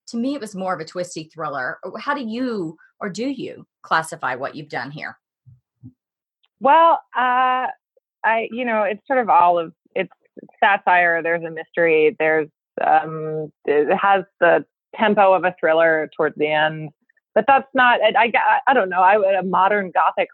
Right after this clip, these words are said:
Speaker 2: horror is maybe
Speaker 1: Yeah.
Speaker 2: even another thing that you could call it. It is, t-, it is a very light remake of Rebecca.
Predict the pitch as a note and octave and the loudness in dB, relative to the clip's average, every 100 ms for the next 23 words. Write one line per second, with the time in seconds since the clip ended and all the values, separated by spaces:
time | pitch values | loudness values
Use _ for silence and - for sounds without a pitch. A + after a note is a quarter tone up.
0 | - F3 F#3+ G#3+ A#3 A#3 F#3+ G3+ G3+ G#3 | -4 -2 0 0 -2 -4 -4 0 2 2
1 | G3+ G#3 G3+ F#3 F3 F#3 F#3+ G3 _ _ | 2 2 2 2 4 4 4 2 _ _
2 | _ _ - B3 B3+ A3 A3+ A3+ A#3+ A#3+ | _ _ 0 4 4 2 -2 0 4 4
3 | G#3 A#3+ D#4 D#4+ B3 - G#3 F#3 G3 _ | 4 4 4 2 0 -10 -12 -14 -18 _
4 | - - - A3 C4+ C#4+ A#3 F#3+ A#3 B3 | -4 -4 0 2 4 4 2 2 4 6
5 | A#3+ G#3+ G3+ G3 F#3 F#3 F3+ E3+ E3+ D#3+ | 4 4 2 2 -4 -4 -6 -4 -4 -4
6 | - C#3+ - - | -6 -6 -6 -10